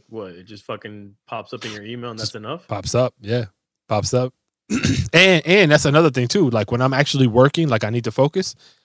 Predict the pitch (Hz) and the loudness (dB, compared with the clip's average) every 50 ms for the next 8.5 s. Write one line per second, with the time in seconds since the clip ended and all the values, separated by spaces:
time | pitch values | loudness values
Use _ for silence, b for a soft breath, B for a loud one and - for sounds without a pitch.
0 | b b b b - 110 113 127 120 113 120 120 110 110 107 110 104 - - 135 | b b b b -4 2 4 4 4 4 2 0 -2 -2 -4 -6 -6 -2 0 0
1 | 123 120 113 107 104 101 104 110 101 98 95 92 - - 120 107 90 78 71 - | 2 0 0 -4 -4 -4 -4 -4 -4 -6 -6 -8 -6 -4 -4 -4 -4 -6 -12 -18
2 | _ _ 110 101 107 117 120 120 120 117 113 104 104 107 120 120 113 104 - 110 | _ _ -8 -2 0 0 2 2 2 0 0 0 0 2 2 2 2 0 -2 -4
3 | 104 104 104 98 98 95 92 101 95 92 92 - - - - 95 92 95 92 92 | -4 -2 -2 -2 -2 -4 -6 -8 -10 -10 -12 -14 -14 -12 -12 -12 -10 -10 -12 -10
4 | 90 95 104 104 98 - - 110 101 101 98 90 95 90 92 95 104 98 87 82 | -8 -6 -6 -6 -6 -4 -6 -4 -4 -4 -6 -6 -6 -6 -6 -4 -4 -4 -6 -8
5 | 80 - _ _ _ _ _ _ _ _ _ _ _ _ _ _ _ _ - - | -12 -20 _ _ _ _ _ _ _ _ _ _ _ _ _ _ _ _ -4 2
6 | - 127 110 107 104 107 _ _ _ _ _ _ - 131 147 156 156 151 147 135 | 4 4 4 4 0 -4 _ _ _ _ _ _ 4 8 10 10 10 8 6 4
7 | 123 - 123 120 123 139 139 123 - - 180 156 131 120 - 110 113 110 113 131 | 4 2 2 2 4 4 4 4 4 4 4 6 4 4 2 -2 -2 0 0 2
8 | 151 170 147 - - 113 110 107 101 | 2 2 2 0 -2 -4 -4 -6 -6